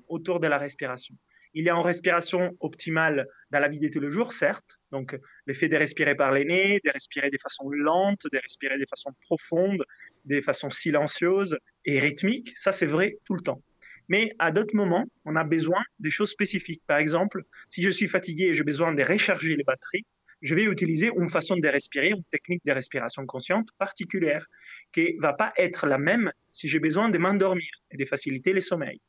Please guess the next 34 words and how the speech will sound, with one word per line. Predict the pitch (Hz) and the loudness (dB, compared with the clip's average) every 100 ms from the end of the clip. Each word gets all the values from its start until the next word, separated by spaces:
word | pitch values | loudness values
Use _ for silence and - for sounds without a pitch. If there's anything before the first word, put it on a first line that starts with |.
| _ _ _ | _ _ _
qui | - 139 | -10 -6
ne | 135 | 0
va | 131 | 2
pas | 202 202 | 4 2
être | 185 - | 0 0
la | 147 | 0
même | 143 196 220 - - - | 2 2 0 -4 -14 -16
si | 143 | -4
je | 151 | 0
veux | 175 196 | 2 2
réduire | 170 175 190 | 2 4 2
l'inflammation | 175 170 165 165 - 185 | 2 0 0 0 0 0
aiguë, | 196 160 _ _ _ _ | 0 -8 _ _ _ _
qui | 147 | -6
ne | 143 | 0
va | 147 | 2
pas | 208 202 | 4 4
être | 202 - 160 | 2 0 0
la | 135 | 2
même | 175 220 160 | 2 2 -2
si | - | -2
je | 151 | 0
veux | 185 | 2
augmenter | 180 160 170 196 214 | 0 0 -2 2 0
ma | 156 | 2
performance | 180 - 180 180 175 | -2 0 0 2 0
physique. | - 160 135 _ _ - - | -2 -10 -10 _ _ -20 -2
Donc | 170 160 | 0 2
ça, | 240 | 0
c'est | 240 | 2
vraiment | 175 170 220 202 | 2 4 4 2
important | 180 175 214 | 0 0 0
à | 180 | 0
comprendre, | - 151 - 208 247 | 0 -4 0 0 2